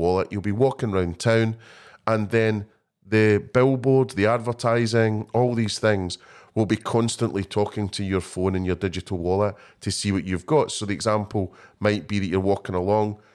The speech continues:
and it sees you've got a Guinness N F T. Then Frankie and Benny's, the restaurant, might say, "Oh, come in and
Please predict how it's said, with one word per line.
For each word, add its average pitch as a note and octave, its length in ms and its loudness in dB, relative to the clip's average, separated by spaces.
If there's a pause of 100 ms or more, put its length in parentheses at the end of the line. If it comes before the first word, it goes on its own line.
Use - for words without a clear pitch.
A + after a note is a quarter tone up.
(220)
and G#2 180 0
it - 80 -4
sees G#2+ 380 -2
you've G2+ 220 -2
got F#2+ 300 2
a F#2+ 100 0
Guinness G#2+ 580 0
N F#2+ 140 0
F F2+ 200 -2
T. F2 260 -12 (580)
Then A2 400 0 (760)
Frankie G#2 440 0
and F#2 120 0
Benny's, A2 440 2
the F#2 160 -2
restaurant, A2 460 -2
might F#2+ 180 -2
say, A2+ 180 -4
"Oh, D3+ 160 0
come C3+ 300 -2
in A#2+ 100 0
and G2 300 -2